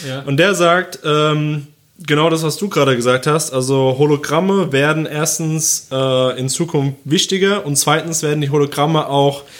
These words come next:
Speaker 2: äh, mit Biofeedback sein. Das heißt, dass du, äh, wenn du das Hologramm berührst, dass du was spürst. Und
Speaker 1: Ja.
Speaker 2: das ist der nächste Punkt. Wahrscheinlich wird's in den Kinos dann auch so sein, dass wir <clears throat> durch Gedankenübertragung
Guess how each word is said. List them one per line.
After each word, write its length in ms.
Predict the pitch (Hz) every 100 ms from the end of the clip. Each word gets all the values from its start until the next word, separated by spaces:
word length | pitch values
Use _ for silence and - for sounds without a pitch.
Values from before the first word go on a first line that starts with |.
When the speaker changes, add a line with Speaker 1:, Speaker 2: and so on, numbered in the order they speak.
| - - -
Speaker 2:
äh, 300 | 143 139 139
mit 400 | 139 139 139 -
Biofeedback 720 | 170 175 - 139 131 123 117
sein. 400 | - 110 110 110 - _
Das 180 | 127 -
heißt, 340 | 151 151 147
dass 220 | 151 147
du, 440 | 156 151 147 147 151
äh, 500 | 131 135 135 135 135
wenn 120 | 143
du 100 | 143
das 200 | 131 135
Hologramm 520 | 147 139 127 151 151 143
berührst, 500 | 139 190 170 170 147
dass 140 | 143
du 120 | 147
was 160 | 135 131
spürst. 520 | - 185 127 - - - - - -
Und 60 | 139
Speaker 1:
Ja. 60 | 151
Speaker 2:
das 180 | 196
ist 160 | 190 180
der 80 | 156
nächste 360 | 165 190 -
Punkt. 420 | 135 147 156 170 -
Wahrscheinlich 560 | 131 135 151 165 165 160
wird's 240 | 156 156
in 160 | - 143
den 240 | 139 127
Kinos 420 | 120 208 202 165 165
dann 160 | 143
auch 240 | 143 139 -
so 240 | 156 185
sein, 400 | 131 135 143 160 - - - -
dass 280 | 143 - 147
wir 440 | 156 160 165 - -
<clears throat> 680 | 214 202 202 139 - - -
durch 200 | 151 -
Gedankenübertragung 1200 | 139 180 196 151 143 135 135 131 131 147 170